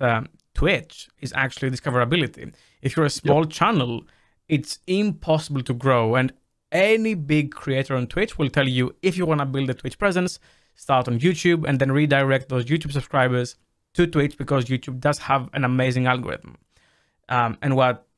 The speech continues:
Speaker 1: Jeff has done is he's built this project which sort of leverages the whole clip functionality on Twitch. And then with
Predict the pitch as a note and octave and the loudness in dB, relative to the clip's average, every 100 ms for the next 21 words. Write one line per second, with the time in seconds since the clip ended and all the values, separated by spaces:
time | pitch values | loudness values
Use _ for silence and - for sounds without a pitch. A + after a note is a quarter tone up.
0 | - C#3+ B2+ C3+ - B2 C#4+ C4+ D#3+ A#2+ | -16 -4 0 0 0 -4 0 0 0 -4
1 | - B2+ A#2+ A#2 A#2+ A2+ A#2+ - A#3 G#3 | -10 -10 -10 -6 -6 -6 -14 -6 -4 -2
2 | A3+ - - B2+ B2+ B2 - - C3+ B2 | -4 -4 -8 0 0 0 -8 -6 -4 -2
3 | C#3 F3 F3 D3 B2+ - B2+ C3 B2 A#2+ | 2 2 2 0 -2 -6 -4 -2 -2 -6
4 | _ - C3 - B2 - C3 B2 A#2 B2+ | _ -4 -4 -4 -8 -6 -4 -4 -4 -6
5 | - A3 C3 - - _ _ _ _ _ | -2 -2 -2 -6 -18 _ _ _ _ _
6 | _ D3 C3+ C3+ C3 B2 C3 B2 - | _ 0 2 2 2 0 0 0 -2